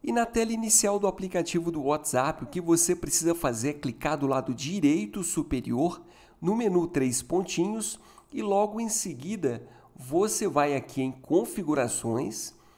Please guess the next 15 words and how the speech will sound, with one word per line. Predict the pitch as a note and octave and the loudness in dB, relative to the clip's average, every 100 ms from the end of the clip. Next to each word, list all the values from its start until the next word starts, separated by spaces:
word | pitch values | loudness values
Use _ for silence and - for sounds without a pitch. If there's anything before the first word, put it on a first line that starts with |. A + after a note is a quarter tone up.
| _ - _ - | _ -20 _ -10
e | |
depois | A#3 C4 - F#3 A3 - - - - - | -6 -4 2 4 2 -2 -8 -14 -20 -20
você | C3 D3+ A3 - G#3+ | -4 0 0 0 0
vai | C3+ D3+ | 2 2
aqui | F3 - D3 F3 F#3+ - - | 2 -6 -8 -8 -10 -16 -2
em | D3+ F3+ - - - - | 0 0 -4 -16 -20 -4
conta. | F3 A3+ G3+ - - - - _ _ _ _ - | 0 2 0 -2 -12 -12 -18 _ _ _ _ -4
Em | A#3+ | -4
conta | - F#3+ A#3 C4 E3 | -2 0 0 0 -4
você | D3 D3+ - E3+ | -2 -2 0 0
tem | E3+ | 2
algumas | F3 D#3+ E3+ D#3+ | 0 0 2 2
opções | D#3 D#3 - C#3 B2+ | 0 -4 0 0 0
de | B2+ | -4
segurança | - C#3 F#3+ E3+ G3 G3 G3+ | -4 -2 0 2 2 -2 -4